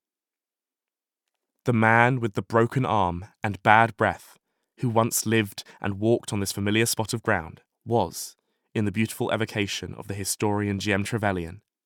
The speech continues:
as actual as we are today, thinking his own thoughts, swayed by his own passions. Forgotten for generations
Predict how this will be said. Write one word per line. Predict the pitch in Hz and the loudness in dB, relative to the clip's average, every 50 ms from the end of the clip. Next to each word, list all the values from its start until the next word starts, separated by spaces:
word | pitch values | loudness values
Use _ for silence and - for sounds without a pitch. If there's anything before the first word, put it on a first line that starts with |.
| _ _ _ _ _ _ _ _ _ - | _ _ _ _ _ _ _ _ _ -4
as | - 117 113 - - | -4 -4 -2 2 0
actual | 120 127 - - - - - - 110 98 85 95 - | 0 0 0 -8 -10 -6 -2 0 0 -2 -2 0 0
as | 104 107 98 95 | 2 2 2 0
we | 101 110 117 | 0 2 2
are | 110 104 101 98 | 4 4 4 2
today, | - - 95 110 110 113 95 - - - _ _ _ _ _ _ _ _ _ _ _ _ _ | 0 -2 0 2 2 2 0 -6 -10 -18 _ _ _ _ _ _ _ _ _ _ _ _ _
thinking | - - - - 147 156 143 - - 143 117 110 | -16 -4 2 4 4 4 4 2 2 0 0 0
his | 117 117 - - | 0 -2 -2 0
own | 123 113 113 113 110 | 2 2 2 0 -2
thoughts, | - - - 127 123 104 87 - - - - - - - | -6 -4 -2 -2 -2 -2 -4 -6 -10 -10 -10 -8 -4 0
swayed | - - - 139 131 127 135 131 123 113 107 - - | 2 2 4 4 6 6 6 6 4 2 0 0 2
by | 113 104 | 2 2
his | 107 117 107 - - | 4 2 -2 2 4
own | 117 113 113 110 | 4 4 4 2
passions. | 104 - - 117 117 - - - - - - - - - - _ _ _ _ _ _ _ _ _ _ _ _ _ _ _ _ _ _ _ _ _ _ _ _ _ _ _ | 0 0 -2 -2 0 -2 -6 -6 -8 -10 -14 -16 -18 -18 -18 _ _ _ _ _ _ _ _ _ _ _ _ _ _ _ _ _ _ _ _ _ _ _ _ _ _ _
Forgotten | - - 117 104 - 117 120 - - 104 95 90 92 - _ _ _ _ | -8 -8 -6 -2 -2 -2 -2 -2 -6 -8 -8 -8 -10 -14 _ _ _ _
for | _ - | _ -6
generations | 107 - - 104 113 110 107 101 98 - - - 92 85 85 87 - - | -4 -2 0 0 2 2 0 0 0 -2 -4 -6 -8 -10 -12 -14 -16 -18